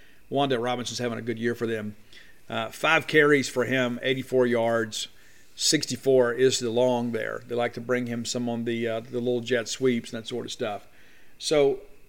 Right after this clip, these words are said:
uh, Will Levis is a guy, and I talked to, uh, Chrissy Freud about him yesterday. You guys know Chrissy from S I. She, um,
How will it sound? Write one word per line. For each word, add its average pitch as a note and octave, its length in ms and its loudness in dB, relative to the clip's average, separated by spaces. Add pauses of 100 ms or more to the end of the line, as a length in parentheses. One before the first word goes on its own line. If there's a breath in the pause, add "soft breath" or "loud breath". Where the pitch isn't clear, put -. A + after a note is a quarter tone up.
(160)
uh, C3 220 -2
Will F#3+ 560 2
Levis D#3+ 580 2
is C#3 240 -2
a C#3+ 60 -2
guy, C#3 320 0
and B2+ 100 -4
I C#3+ 80 2
talked G#3 380 2
to, E3+ 160 8
uh, C#3 80 6
Chrissy D#3 320 4
Freud D#3 340 8
about C3+ 220 2
him B2+ 120 -2
yesterday. B2 420 -2
You B2 100 -4
guys B2+ 260 0
know A#2+ 80 -2
Chrissy A#2+ 320 -4
from A2+ 160 -6
S G#2+ 180 -4
I. A#2 240 -2
She, C3 320 0
um, A2+ 240 -2